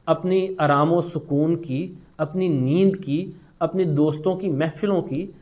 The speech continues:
अपने पसंदीदा टीवी सीरियल की कुर्बानी उसने दी हो, लेकिन हमें तो वो कामयाब नज़र आ रहा है और उसके पीछे दी गई कुर्बानियाँ हमें नज़र नहीं आ रही। हमें जैसा है बुलंद व बाला बिल्डिंग तो नज़र आ रही है, लेकिन उसकी बुनियाद हमें नज़र नहीं आ रही।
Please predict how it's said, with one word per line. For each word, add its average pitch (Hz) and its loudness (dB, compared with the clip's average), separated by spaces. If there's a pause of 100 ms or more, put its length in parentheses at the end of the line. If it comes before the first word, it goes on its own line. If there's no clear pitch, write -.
(160)
अपने 202 -2
पसंदीदा 185 2
टीवी 196 0
सीरियल 214 0
की 220 -4
कुर्बानी 160 2
उसने 156 -2
दी 127 -2
हो, 165 -4 (440)
लेकिन 120 -6
हमें 147 -2
तो 247 2
वो 262 4
कामयाब 202 2
नज़र 170 4
आ 143 4
रहा 165 6
है 254 4
और 247 2
उसके 247 -2
पीछे 214 -4
दी 147 0
गई 135 0
कुर्बानियाँ 165 0
हमें 208 -2
नज़र 143 0
नहीं 160 -2
आ 196 2
रही। 113 -4 (520)
हमें 147 0
जैसा 139 2
है - -4 (220)
बुलंद 151 2
व 170 4
बाला 143 4
बिल्डिंग 151 0
तो 214 0
नज़र 139 0
आ 117 -2
रही 127 -4
है, - -8 (200)
लेकिन 175 0
उसकी 226 -2
बुनियाद 143 0
हमें 156 0
नज़र 123 -2
नहीं 117 -8
आ 104 -10
रही। 110 -14